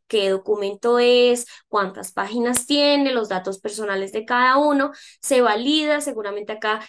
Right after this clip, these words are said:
eh, van a tener que adjuntar nuevamente el documento, recuerden adjuntar el documento que les comenté que se construye con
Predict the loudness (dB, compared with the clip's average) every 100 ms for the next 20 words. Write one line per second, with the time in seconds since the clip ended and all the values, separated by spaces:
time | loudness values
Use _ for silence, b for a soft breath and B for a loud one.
0 | B -4 -2 0 -2 -2 -4 -2 -6 -4
1 | -2 0 2 2 2 -2 -2 -2 -2 -4
2 | -4 -4 -2 -4 -2 -2 -2 -4 -6 -6
3 | -4 -4 -4 -6 -6 -8 -8 -4 -4 -4
4 | -4 -4 -6 -10 -4 -4 0 -2 -2 -2
5 | -2 -4 -2 0 0